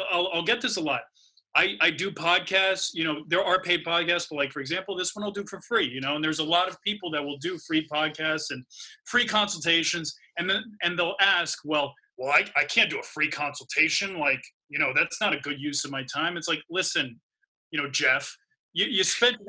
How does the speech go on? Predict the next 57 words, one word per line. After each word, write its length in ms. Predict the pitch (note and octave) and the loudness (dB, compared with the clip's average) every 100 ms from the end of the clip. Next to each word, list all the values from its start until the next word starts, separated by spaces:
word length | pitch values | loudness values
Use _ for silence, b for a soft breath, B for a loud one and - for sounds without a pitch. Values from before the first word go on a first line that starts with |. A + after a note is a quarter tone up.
| G3+ | 4
hour 280 | F#3 F#3+ F3+ | 4 4 4
watching 340 | F3 E3 D#3+ | 2 2 2
Netflix 440 | D#3+ D#3+ D3+ D3 | 2 2 -2 -2
yesterday. 640 | C#3 C3+ - C3+ C#3 C3+ C3+ _ _ | -2 -2 -2 -2 0 0 -2 _ _
Like, 180 | E3 F3 D#3+ | 2 2 4
whatever 260 | G3 A#3 | 2 4
you 140 | B3+ B3 | 2 0
were 100 | F#3+ | 0
doing, 260 | A3+ A3 - | 0 -2 -2
there 220 | E3 C#4 | 2 4
was 180 | C#4+ - | 2 -2
time 320 | - A3+ G#3+ | 4 4 4
in 80 | G3 | -2
your 100 | F3 | 2
day 220 | F3+ A3 | 2 2
that 180 | G#3+ E3+ | 0 -2
you 60 | |
could 100 | F#3 | -2
have 80 | F3 | 4
allocated 480 | D#3 F#3 F#3 G3+ G3+ | 4 2 0 0 0
to 100 | D3+ | -2
doing 220 | E3+ F3+ | -2 -2
one 80 | F3 | -2
of 60 | |
these 140 | F3 E3 | -2 0
calls 280 | F#3 G3 - B - | 2 2 -2 B -2
that 100 | F#3+ | 0
was 100 | F3 | 4
not 200 | F#3 F3+ | 2 4
that 100 | E3 | 2
important. 420 | C#3+ C3 B2+ A#2 | 2 -4 -6 -4
You 120 | F3 | -2
weren't 160 | G#3+ F#3 | 0 0
doing 160 | F#3+ | 0
anything 260 | F3 D#3 D3 | 0 0 0
that 160 | C#3+ C#3+ | 2 2
important." 400 | B2+ A#2+ - _ | -2 -12 -20 _
So, 320 | - D#3+ D#3 D3 B B - | 0 2 2 -2 B B 0
you 100 | E3+ | 2
know, 80 | |
if 80 | E3+ | 2
somebody 320 | - G#3+ A3 | 0 0 0
that 140 | G#3 F3 - | 2 0 0
already 440 | E3+ F3+ F3+ E3+ | 0 2 2 2
is 140 | E3+ E3+ | 2 0
an 140 | F#3 | 0
inf-, 200 | F#3 F3+ - - | -2 -4 -12 -6
influencer 420 | F3 G3 F#3+ - | -4 -4 -4 -4
on 100 | F3 | -4
LinkedIn, 440 | E3+ E3+ F#3 F#3+ D#3+ | -4 -4 -2 -4 -4
from 160 | C#3+ | -8
my 220 | C#3 D3 | 0 0
perspective, 640 | F#3 F#3 F#3 - G3 F#3+ G#3 G#3 b b _ _ _ _ _ _ _ _ | 0 -4 -4 -2 -2 -2 -6 -6 b b _ _ _ _ _ _ _ _
don't 160 | D3+ E3 | -2 0
overvalue 420 | D#3+ D#3 D3+ D3+ | 0 4 4 4
your 200 | D3 C#3 | -2 -4
time. 340 | D3 D3 A#2+ | -2 -2 -4